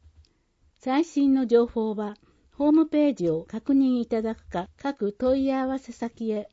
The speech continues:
お問い合わせください。令和六年度に新たに対象となる方に、年金生活者支援給付金請求書が送付されます。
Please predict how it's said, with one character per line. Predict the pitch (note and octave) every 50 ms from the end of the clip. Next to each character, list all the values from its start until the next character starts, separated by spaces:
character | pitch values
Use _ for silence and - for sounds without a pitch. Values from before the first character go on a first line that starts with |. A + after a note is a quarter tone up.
| _
お | - G#3+
問 | - C#4 C#4 C#4 C4+
い | C4+
合 | B3+ B3+
わ | B3+ C4
せ | B3+ - B3+
く | - - G#3
だ | A3+ G#3+
さ | - - G#3+ F#3
い。 | D#3+ D3 - _ - _ _ _ _ _ _ _ _ _ _ _ _ _ _ _ _ _ _ _ _ _ _ _ _ _ _ _ _ _ _ _ _ _ _ _ _ -
令 | A3+ C#4+ D4 D4 C#4
和 | G#3+ F#3+ E3 E3+ - _ _
六 | A3 G#3+ A#3+ - - D4
年 | D#4 E4 E4 D4+
度 | A#3 G3 F3+
に | F3+ F3 F3+ F#3 - _ _ _ _ _ _ _
新 | - C#4 D#4+ D#4+ E4 E4
た | - B3+
に | A#3 A3+ A#3
対 | - C4+ C#4+ D#4+
象 | E4+ - - D#4 D4+ D4+
と | D4+ - D4
な | C#4+ D4 D4
る | A#3+ -
方 | - G3+ - G#3+ G3+ F#3+
に、 | F3 E3 E3+ - _ _ _ _ _ - - -
年 | A#3 C#4+ D#4+ E4+ E4+
金 | - - D#4 D4+ D4+ D#4 D4+ D4
生 | - D#4 D4+ D4+ D4
活 | D4 D4 D4 C#4+ - -
者 | - G#3+ F3+ F3+ G#3+ - _ _ _
支 | - - C4+ D4
援 | D#4 D#4 D#4 E4 D4+
給 | - - D4 D4 D4
付 | C#4+ D4+ C#4+ -
金 | - C4+ C4+ C4+ C4+ - _
請 | _ - C#4 D4 E4
求 | D#4+ - D4 D4 D4 D4
書 | D4 - C#4 C4
が | B3 A#3 A3 A#3+ - _ _ _ _ _ -
送 | C#4+ D4 D4 D4
付 | D4 D4 C4
さ | - - G#3
れ | G3+ G#3+ G3+
ま | F#3+ F#3 F#3
す。 | - - - - _